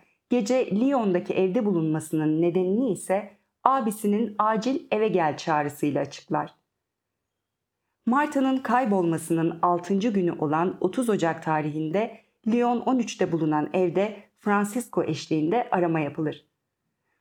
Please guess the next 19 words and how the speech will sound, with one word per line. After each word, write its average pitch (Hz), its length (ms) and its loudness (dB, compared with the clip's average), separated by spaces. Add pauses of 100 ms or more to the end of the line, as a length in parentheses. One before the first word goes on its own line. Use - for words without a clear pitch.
(320)
Polisler 269 600 2
eve 233 280 2
bir 233 240 0
iz 247 220 2
ya 180 140 2
da 233 40 4
leke 220 320 0
bulmak 151 280 2
için 151 240 -2
gitmiştir 143 680 -4
ama 202 200 2
ev 202 260 -2
tertemizdir. 151 760 -2 (520)
Kullandıkları 208 680 2
deterjan 185 540 2
ya 214 220 2
da 160 80 2
her 170 220 0
neyse 180 520 0